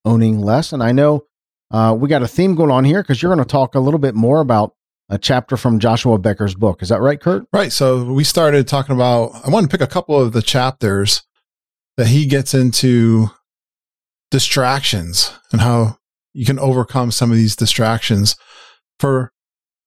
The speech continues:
Speaker 2: working on things that matter in your life. That's the name of the book, Things That Matter. He's, of course, a minimalist that we've been talking about. This week, last week we talked about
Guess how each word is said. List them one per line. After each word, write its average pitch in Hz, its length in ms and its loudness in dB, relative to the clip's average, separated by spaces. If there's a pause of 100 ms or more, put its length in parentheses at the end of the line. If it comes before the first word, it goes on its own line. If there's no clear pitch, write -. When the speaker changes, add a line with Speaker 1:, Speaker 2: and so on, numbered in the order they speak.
Speaker 2:
working 226 320 2
on 170 140 2
things 196 380 0
that 147 180 0
matter 131 300 0
in 117 80 2
your 110 120 0
life. 92 500 -6 (300)
That's 127 160 0
the 151 80 2
name 127 100 4
of 117 40 2
the 113 80 2
book, 110 420 -4 (120)
Things 131 280 2
That 117 160 -2
Matter. 110 480 0 (800)
He's, 120 260 0
of 151 180 -6
course, 120 500 -2
a 131 80 -2
minimalist 117 560 2
that 110 140 -2
we've 107 140 0
been 101 140 0
talking 98 360 -2
about. 113 400 0 (640)
This 180 240 0
week, 170 500 0
last 147 220 -4
week 302 120 -4
we 214 100 0
talked 175 280 -2
about 123 460 0